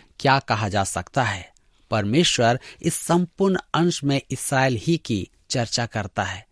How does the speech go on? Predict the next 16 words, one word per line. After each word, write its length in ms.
और 160
मेरे 240
विचार 380
में 280
आप 280
यदि 280
जानबूझकर 1000
भ्रम 260
में 180
पड़ना 360
चाहें 540
तो 300
अलग 220
बात 320
है, 280
अन्यथा 520